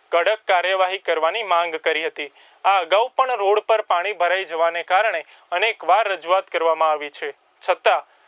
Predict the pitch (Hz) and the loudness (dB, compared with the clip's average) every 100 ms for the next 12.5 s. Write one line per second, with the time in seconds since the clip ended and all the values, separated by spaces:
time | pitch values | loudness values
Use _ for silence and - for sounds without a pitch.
0 | _ _ 185 208 - 233 240 202 175 170 | _ _ -2 0 0 -2 -2 0 0 0
1 | - 233 220 180 180 208 175 175 147 151 | 0 0 0 -4 -2 -2 0 0 -2 -8
2 | 147 - _ _ _ - 156 190 190 160 | -12 -14 _ _ _ -14 -2 -2 0 -4
3 | - - - 190 247 233 233 233 175 - | -6 -20 -2 0 2 0 -2 0 0 -2
4 | 226 233 214 196 190 196 190 180 160 185 | -6 -4 -2 -4 -4 -2 0 0 -2 -2
5 | 220 214 180 175 180 175 180 - 160 202 | -2 2 2 2 0 -2 -2 -2 2 2
6 | 196 175 156 - - - 156 165 240 240 | 0 -2 -6 -10 -20 -14 -12 -2 -2 0
7 | 202 196 190 185 185 185 - 165 180 220 | 0 0 0 -2 0 -4 0 0 0 -2
8 | 202 175 156 156 - - 165 165 - 214 | -6 -6 -2 -2 -4 -4 -2 -2 0 0
9 | - 220 165 - 160 147 160 147 _ - | 2 0 0 -2 -8 -8 -6 -8 _ -20
10 | _ 165 190 247 247 214 214 196 - 208 | _ 0 0 0 0 0 0 -2 -4 -2
11 | 202 190 185 190 180 170 180 160 180 - | 0 -2 -4 -4 -2 -4 -4 -4 -4 -2
12 | 165 160 175 226 | -2 0 2 0